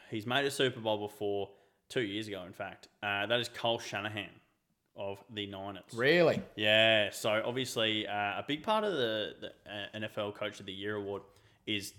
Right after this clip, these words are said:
Speaker 1: taking your team from nothing to something, um, which I think you were getting at as well with, with Mike Zimmer. But Kyle Shanahan obviously coached this team to,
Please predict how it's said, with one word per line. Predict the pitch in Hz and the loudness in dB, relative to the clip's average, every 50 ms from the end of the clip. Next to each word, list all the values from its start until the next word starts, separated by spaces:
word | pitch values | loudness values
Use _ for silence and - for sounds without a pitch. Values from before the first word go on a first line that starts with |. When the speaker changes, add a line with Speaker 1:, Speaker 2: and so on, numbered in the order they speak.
| - - _ | -20 -18 _
Speaker 1:
taking | - - 110 107 - 120 | -2 -2 -2 0 -2 -4
your | 107 - | -4 -2
team | 110 107 101 | -2 -4 -4
from | 107 104 104 | -4 -6 -4
nothing | 104 101 - 113 101 - | -4 -4 -4 -6 -10 -10
to | - | -8
something, | - 104 95 - - 180 208 - - - - - - _ - | -10 -10 -8 -6 -8 -8 -8 -10 -16 -20 -20 -20 -20 _ -6
um, | 101 98 95 95 95 95 95 95 95 98 - | -4 -2 -2 -2 -2 -2 -4 -6 -8 -10 -8
which | - 107 101 - 104 | -8 -8 -6 -6 -6
I | |
think | 101 110 101 - | -6 -6 -8 -8
you | 98 104 | -6 -6
were | 104 104 | -6 -4
getting | 104 104 101 101 | -4 -4 -4 -4
at | 101 90 85 | -6 -6 -6
as | 104 104 - | -8 -8 -6
well | 107 104 104 101 | -4 -4 -2 -2
with, | 101 101 - - - | -4 -6 -8 -12 -10
with | 107 104 101 - | -10 -10 -8 -4
Mike | 107 104 101 90 - | -4 -4 -4 -6 -6
Zimmer. | - 110 110 107 113 135 - - - _ - - _ _ _ | -6 -4 -2 -2 -4 -4 -6 -10 -20 _ -20 -20 _ _ _
But | - 98 101 - - - _ _ _ _ _ _ | 0 0 0 -2 -4 -12 _ _ _ _ _ _
Kyle | - - 139 143 | 0 2 2 2
Shanahan | 131 - 120 110 107 107 104 107 104 104 101 101 101 - | 2 2 0 0 0 -2 -2 -2 -2 -2 -2 -4 -6 -4
obviously | 110 110 107 107 104 - 107 104 104 101 101 104 98 - _ _ _ _ _ | -4 -4 -2 -4 -6 -6 -6 -4 -4 -4 -4 -6 -10 -12 _ _ _ _ _
coached | - - 117 98 - - | 0 2 2 2 2 -4
this | 104 - - - _ - | -10 -10 -10 -16 _ -14
team | - - 95 95 98 98 104 - - | -8 -6 -4 -4 -4 -6 -10 -12 -10
to, | - 98 95 95 92 95 | -8 -8 -6 -6 -8 -8